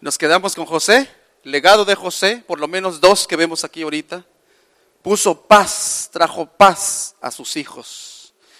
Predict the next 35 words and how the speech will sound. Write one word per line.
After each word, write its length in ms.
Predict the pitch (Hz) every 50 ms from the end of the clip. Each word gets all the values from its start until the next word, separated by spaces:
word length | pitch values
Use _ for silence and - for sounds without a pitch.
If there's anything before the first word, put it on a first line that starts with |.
| _ _ -
Y 120 | 127 131
dos, 680 | 135 185 214 220 - - - - - - - - _ _ _ _ _ _ _ _ _ _
José 540 | _ - 143 135 - - - 170 180 202 190 _ _ _ _ _ _ _ _ _
los 200 | - 135 139 131
supo 420 | - - - 202 202 202 - 175
guiar 680 | 139 131 131 131 131 131 135 151 151 - - _ _ _ _ _ _ _ _ _ _ _ _ _ _ _ _ _
en 120 | 113 117 117
los 200 | 120 113 - -
caminos 480 | - 107 117 120 120 113 113 104 -
de 100 | 113 104
Dios. 380 | 95 101 98 95 87 - - -
¿Cuántos 340 | - 147 156 151 - 156 -
de 60 | -
ustedes 340 | - - - 151 135 - -
tienen 260 | 147 139 135 131 127
hijos 280 | 135 120 120 120 - -
que 80 | 120
no 120 | 117 123 117
son 200 | - 123 117 _
cristianos? 840 | - 110 - - - 113 98 92 _ _ - - - - - _ _ _ _ _ _ _ _ _ _ _ _ _ _ _ _ _ _ - - - - - - _ -
Lo 140 | - 151 -
peor 280 | 151 160 170 180 175
que 100 | 170 180
podemos 480 | - 156 151 143 160 165 165 160 151 151
hacer 300 | 131 - - 156 151 151
es, 420 | 143 143 143 - - - - - _
"Sí, 280 | - - 262 277 277
mi 100 | 247 233
hijo 140 | 226 - 240
es 100 | 220 -
cristiano", 540 | - 196 - - - 202 196 202 185 156 _ _ _ _ _ _
y 60 | 127
no 120 | 120 127 123
lo 160 | 117 117 117
es. 440 | 113 113 - - - - - _